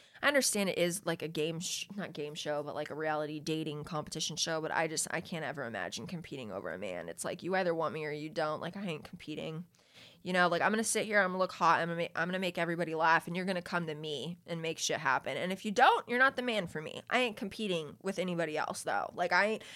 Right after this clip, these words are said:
gonna be, like, sitting there with three other girls, like, <laughs> "Oh my God, like, I gotta be better than these girls." Like, fuck that. Absolutely fuck not. Like, I'm gonna sit here, I'm gonna be cute, I'm gonna make all the guys laugh, we're gonna have a good time, and, like, you're gonna come over here and be like, "I'm taking you on date one."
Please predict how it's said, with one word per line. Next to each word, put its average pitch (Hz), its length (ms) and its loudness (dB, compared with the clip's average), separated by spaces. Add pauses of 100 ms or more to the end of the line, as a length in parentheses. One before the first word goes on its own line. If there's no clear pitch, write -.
(120)
gonna 233 220 8
be, 233 160 6
like, 202 180 10
sitting 226 360 8
there 208 180 6
with 202 120 -2
three 220 180 6
other 196 180 8
girls, 185 440 8
like, 196 200 8
<laughs> - 80 4
"Oh 294 60 6
my 330 100 6
God, 247 400 12
like, 196 160 8
I 214 140 8
gotta 233 340 8
be 220 140 -2
better 208 280 6
than 196 140 2
these 285 240 -2
girls." 175 300 2
Like, 170 180 2 (160)
fuck 202 220 10
that. 139 260 0 (180)
Absolutely 190 600 2
fuck - 240 -2
not. 71 240 -6 (480)
Like, 175 160 2
I'm 180 120 6
gonna 233 160 -2
sit - 220 -2
here, 202 260 4
I'm 190 100 2
gonna 190 120 -2
be 220 120 -8
cute, 196 340 0
I'm 180 60 4
gonna 180 120 -2
make 180 180 -4
all 208 120 0
the 214 60 -2
guys 208 260 4
laugh, 190 520 8 (460)
we're 196 60 -4
gonna 202 100 4
have 202 80 6
a 208 60 2
good 208 160 0
time, 185 340 4
and, 185 80 0
like, 180 180 0
you're 185 160 0
gonna 196 140 0
come 208 180 -4
over 180 220 2
here 180 180 2
and 180 80 -4
be 180 120 -2
like, 170 160 2
"I'm 165 120 2
taking 165 360 -4
you 160 100 -4
on 151 160 -4
date 135 220 -4
one." - 320 -10